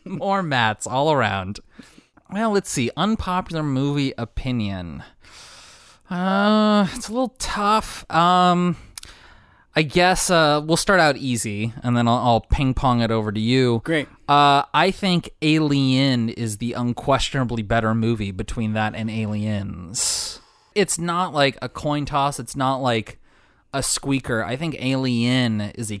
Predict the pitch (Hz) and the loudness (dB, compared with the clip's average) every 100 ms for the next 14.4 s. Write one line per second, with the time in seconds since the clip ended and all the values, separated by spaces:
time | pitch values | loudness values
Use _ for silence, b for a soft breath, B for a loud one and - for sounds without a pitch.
0 | - - 135 131 123 117 107 104 98 95 | -10 -10 -6 -2 0 0 -2 -4 -6 -8
1 | - _ 110 101 - - 117 156 180 170 | -14 _ -8 -6 -8 -16 0 4 6 4
2 | - 135 - 160 - B B B B - | 0 -14 -10 -10 -10 B B B B -12
3 | 107 101 120 117 - 117 117 110 - 107 | -12 -6 -6 -6 -4 -2 -2 -4 -6 -6
4 | 107 104 95 110 104 104 95 107 104 101 | -4 -4 -2 -2 -2 -6 -8 -6 -8 -4
5 | 113 104 98 98 - - 123 151 - - | -4 -2 -4 -6 -10 -2 0 0 -4 -20
6 | b b b b 135 - 214 - 196 170 | b b b b -8 -4 -4 0 0 4
7 | 147 151 156 135 131 120 120 120 110 110 | 4 4 2 -2 -2 -2 -4 -6 -8 -4
8 | 104 98 113 101 92 110 - 104 98 95 | -4 -4 -6 -8 -6 -8 -8 -10 -10 -12
9 | - - _ _ - 98 - 95 85 - | -18 -20 _ _ -8 -8 -8 -14 -14 -18
10 | - 226 190 214 196 220 247 240 226 208 | -2 -2 2 0 4 2 2 0 -2 -2
11 | 131 147 151 147 196 214 185 214 233 233 | 2 4 6 6 6 4 6 8 6 6
12 | 214 247 - 165 156 147 143 - - 190 | 4 2 2 0 4 4 4 0 -4 -2
13 | 196 190 208 214 190 - 160 170 156 147 | -4 -4 -4 -6 -6 -6 -2 0 4 4
14 | 165 190 214 226 | 6 6 4 2